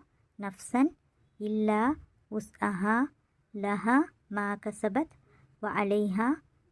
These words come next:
ما اكتسبت ربنا لا تؤاخذنا إن نسينا أو أخطأنا ربنا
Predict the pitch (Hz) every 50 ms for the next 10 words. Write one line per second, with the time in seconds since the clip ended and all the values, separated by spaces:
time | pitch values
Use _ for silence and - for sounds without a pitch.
0 | _ - 202 208 208 _ _ - 208 196 - - 208 190 254 320 - _ - _
1 | _ _ _ _ _ _ _ - 214 202 196 185 208 214 214 226 240 262 311 -
2 | - _ _ _ _ _ _ - 220 233 240 240 240 - 220 - 202 214 220 220
3 | 220 - - 233 220 196 208 208 220 240 269 320 - _ _ _ _ _ _ _
4 | _ - 240 254 247 240 208 196 202 196 - - 220 214 214 208 214 226 269 320
5 | - _ _ _ _ _ _ _ _ _ _ - 226 247 294 392 - - 220 208
6 | - - - - 226 220 196 208 202 214 214 233 285 320 - _ _ _ _ _
7 | _ _ _ _ _ _ - 214 220 208 190 185 185 190 220 220 240 240 269 330